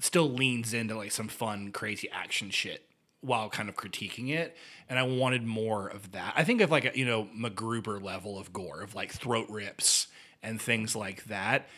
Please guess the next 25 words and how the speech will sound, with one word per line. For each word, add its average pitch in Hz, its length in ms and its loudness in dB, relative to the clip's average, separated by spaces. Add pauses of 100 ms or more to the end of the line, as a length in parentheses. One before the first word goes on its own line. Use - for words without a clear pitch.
(540)
And 175 220 8
there's 170 220 8
moments 185 480 6
at 156 60 -8
the 143 160 2
end 123 300 2
where 110 100 0
it 107 160 -10
does 110 360 -2
the 123 100 -4
kind 120 180 0
of 107 140 -4
Michael 110 320 -2
Bay 104 500 -2
low 107 300 -2
angle 101 300 -6
shot 95 500 2
of 104 140 -10
him, 101 500 -6 (540)
um, 98 600 -6 (920)
but 139 160 2
not 143 180 6
enough 107 580 -2 (680)
for 170 220 2
me. 180 400 2